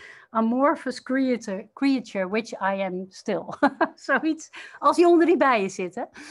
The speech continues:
Dus, ehm, ja, het gaat over overgave, het gaat over jezelf verliezen, overgeven aan iets groters. En,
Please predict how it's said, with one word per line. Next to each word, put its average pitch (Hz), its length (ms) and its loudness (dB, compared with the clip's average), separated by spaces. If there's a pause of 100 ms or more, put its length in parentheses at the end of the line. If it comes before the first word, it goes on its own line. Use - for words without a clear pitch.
(320)
Dus, 240 320 0
ehm, 220 340 2
ja, 240 100 0
het 220 120 -2
gaat 254 220 0
over 247 220 0
overgave, 226 760 0
het 185 160 -12
gaat 202 300 -4
over 196 680 -4
jezelf 208 440 -6
verliezen, 202 720 -6
overgeven 196 800 -6
aan 185 180 -6
iets 202 220 -12
groters. 196 600 -2
En, 170 220 -10